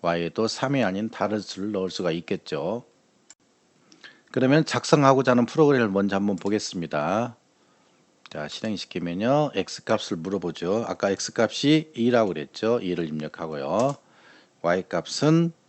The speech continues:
삼입니다. 그러면 칠 엑스 더하기 삼 와이 값을 계산해서 이십삼이 나오네요.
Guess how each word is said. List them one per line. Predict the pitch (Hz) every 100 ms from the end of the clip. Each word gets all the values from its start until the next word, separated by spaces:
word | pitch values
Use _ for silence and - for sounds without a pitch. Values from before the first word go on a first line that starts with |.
| _
삼입니다. | - 143 151 117 80 73 87 113 135 - _ _ _ _
그러면 | - 80 95 131 156 - - - -
칠 | - 139
엑스 | 131 - -
더하기 | 92 87 90
삼 | - 113
와이 | 101
값을 | 87 87 - 82
계산해서 | - 82 85 80 78 110
이십삼이 | 87 92 - - 135 147
나오네요. | 113 82 82 71 71 107 143